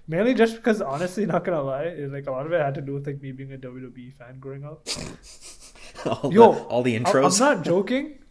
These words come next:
Speaker 2: <laughs>
Speaker 1: Back then,
Speaker 2: Yeah.
Speaker 1: like, W W E had some sick rock music for,
Speaker 2: Oh,
Speaker 1: like, in,
Speaker 2: for
Speaker 1: in the video games.
Speaker 2: sure.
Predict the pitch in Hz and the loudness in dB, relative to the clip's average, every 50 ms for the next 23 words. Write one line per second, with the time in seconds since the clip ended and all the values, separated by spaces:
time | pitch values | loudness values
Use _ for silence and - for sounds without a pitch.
0 | _ _ _ _ - - - - - _ _ - - - - 113 139 139 147 156 | _ _ _ _ -20 -20 -20 -20 -20 _ _ -20 -18 -10 -8 -6 -2 0 2 4
1 | 196 220 220 160 143 170 143 165 214 240 269 277 - - _ - - - - - | 4 2 2 -2 -4 -2 -2 -2 -2 -4 -6 -10 -14 -18 _ -20 -20 -20 -20 -20
2 | - _ - - 175 170 160 151 151 143 131 170 165 175 208 233 247 220 185 170 | -20 _ -18 -12 -6 -4 -2 -2 -2 -2 -2 -2 -2 0 0 -2 -2 -2 -2 -4
3 | - - 170 143 139 139 139 - - - - - 170 160 156 156 147 139 135 135 | -6 -6 -8 -8 -8 -10 -12 -14 -16 -10 -4 -2 -2 -2 -2 -4 -6 -4 -6 -6
4 | 135 139 147 143 147 165 180 190 190 - - - 151 156 175 151 98 - - - | -6 -10 -12 -12 -12 -12 -12 -14 -14 -18 -12 -6 -2 2 2 2 2 0 -2 -4
5 | 185 190 202 - - 180 180 180 147 147 147 170 180 180 202 202 240 254 - - | -4 -4 -4 -4 -2 -2 0 0 0 -2 -2 -2 -2 0 -2 -2 2 4 4 4
6 | - - | 2 0